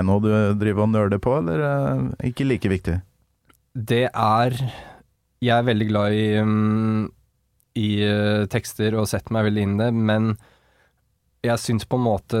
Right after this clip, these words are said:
Speaker 2: det han har skrevet om, eh, Crowley-ting og, og så videre har, eh,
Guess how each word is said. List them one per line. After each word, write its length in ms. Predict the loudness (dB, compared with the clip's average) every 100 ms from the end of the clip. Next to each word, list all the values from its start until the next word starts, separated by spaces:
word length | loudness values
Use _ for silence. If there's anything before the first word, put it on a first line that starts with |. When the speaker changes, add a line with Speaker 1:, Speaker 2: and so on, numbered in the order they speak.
| 0
Speaker 2:
det 100 | 2
han 160 | 2
har 80 | 0
skrevet 540 | 0 0 0 0 -2
om, 580 | 0 2 2 2 2 2
eh, 340 | 2 2 0 -2
Crowley-ting 920 | -2 0 0 0 -2 -2 -2 0 2
og, 500 | 2 2 2 2 0
og 40 | -2
så 140 | -2
videre 240 | -2 0
har, 240 | 2 2 0
eh, 220 | -2 -2